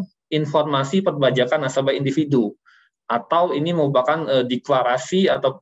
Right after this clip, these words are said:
pernyataan bahwa, eh, nasabah itu tidak memiliki kewajiban perpajakan di luar negeri. Nah,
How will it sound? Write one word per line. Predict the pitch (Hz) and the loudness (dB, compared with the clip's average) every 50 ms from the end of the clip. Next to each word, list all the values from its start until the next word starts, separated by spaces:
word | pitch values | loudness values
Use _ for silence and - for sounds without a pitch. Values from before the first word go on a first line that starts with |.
| _ - | _ -6
pernyataan | 139 135 123 120 120 - - - 156 180 160 139 | -4 -2 -2 -2 -2 -2 -2 -2 -2 -2 -2 0
bahwa, | 117 107 95 - - 123 143 175 196 196 196 - _ _ _ _ _ _ _ _ _ _ - | 0 0 0 0 0 0 0 0 0 -4 -6 -10 _ _ _ _ _ _ _ _ _ _ -4
eh, | 127 127 131 | -4 -2 0
nasabah | 131 127 - 135 120 123 127 120 | -2 -2 0 0 0 2 2 0
itu | 135 - 190 | 0 0 0
tidak | 202 165 147 156 160 151 143 | 0 2 2 2 2 2 2
memiliki | 139 135 127 131 127 - 180 190 190 | 0 0 0 -2 -2 0 0 0 0
kewajiban | - - 131 123 123 127 117 - 160 175 180 - - | 2 0 0 0 0 -2 -2 -2 -2 -2 -2 -2 -4
perpajakan | 139 139 139 135 120 117 117 117 110 - 147 160 160 139 | -4 -4 0 0 0 0 0 -2 -2 0 0 -2 0 0
di | 143 151 | -2 -2
luar | 139 131 123 120 120 | 0 2 2 2 2
negeri. | 120 120 - - 104 104 101 98 101 _ _ _ _ _ _ _ _ _ _ _ _ _ _ _ _ _ _ _ _ _ - | 0 -4 -2 -2 -2 -2 -2 -6 -8 _ _ _ _ _ _ _ _ _ _ _ _ _ _ _ _ _ _ _ _ _ -2
Nah, | 139 123 117 110 - | 0 0 0 0 -4